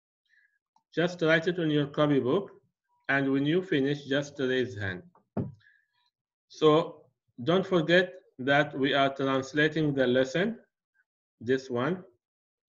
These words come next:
first part only, not all the lesson. We still have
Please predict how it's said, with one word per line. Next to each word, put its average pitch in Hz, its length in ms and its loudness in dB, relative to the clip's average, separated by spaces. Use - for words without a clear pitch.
first 151 500 -2
part 131 400 2
only, 110 480 -2
not 135 300 -4
all 131 320 0
the 113 340 0
lesson. 107 480 -4
We 107 140 -8
still 123 300 -6
have 123 180 -6